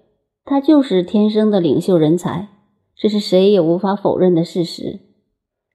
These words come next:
相反的，有些人就是天生听命于人的，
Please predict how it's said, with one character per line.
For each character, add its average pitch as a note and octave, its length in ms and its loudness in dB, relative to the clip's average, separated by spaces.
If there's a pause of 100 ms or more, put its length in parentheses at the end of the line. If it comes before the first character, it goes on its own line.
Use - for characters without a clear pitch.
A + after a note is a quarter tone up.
(120)
相 C#4+ 240 2
反 F3+ 280 -4
的， D3 240 -4 (460)
有 G#3+ 200 2
些 C#4 160 2
人 A#3+ 320 0
就 B3+ 160 0
是 G#3+ 140 -2
天 A#3+ 260 0
生 A#3 180 -2
听 C4 240 2
命 B3+ 220 4
于 F3 100 2
人 F#2+ 240 -4
的， - 200 -8